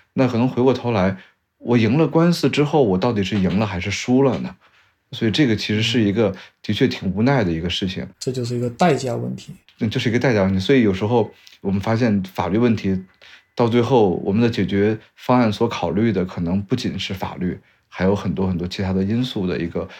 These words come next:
Speaker 1: 共同的衡量。对于受到网络谣言的人啊，您还有什么觉得特别想提的醒儿吗？
Speaker 2: 我觉得吧，就是很多人自己心里面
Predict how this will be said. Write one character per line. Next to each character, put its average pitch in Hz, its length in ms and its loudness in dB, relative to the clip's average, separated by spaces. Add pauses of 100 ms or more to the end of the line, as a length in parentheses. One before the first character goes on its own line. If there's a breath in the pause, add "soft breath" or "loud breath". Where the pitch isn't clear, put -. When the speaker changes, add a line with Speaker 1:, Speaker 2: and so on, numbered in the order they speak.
Speaker 1:
共 - 140 2
同 107 180 0
的 107 80 2
衡 95 300 0
量。 65 240 -4 (240 soft breath)
对 120 140 4
于 101 120 2
受 123 200 2
到 98 280 0 (260 soft breath)
网 90 180 -2
络 101 100 4
谣 101 160 4
言 101 160 4
的 107 100 2
人 90 140 0
啊， 80 140 -8
您 113 240 0
还 120 140 0
有 113 100 4
什 90 100 -4
么 87 100 0
觉 92 140 -2
得 95 80 2
特 95 180 -6
别 98 80 0
想 82 240 -6
提 - 200 -4
的 113 100 0
醒 - 180 -4
儿 - 120 -6
吗？ - 180 -10 (1120)
Speaker 2:
我 123 460 4
觉 117 340 0
得 185 240 6
吧， 117 500 0
就 156 140 0
是 156 100 2
很 117 300 -2
多 160 180 6
人 156 320 4 (120)
自 240 160 4
己 131 160 2
心 196 340 4
里 185 80 4
面 131 240 -2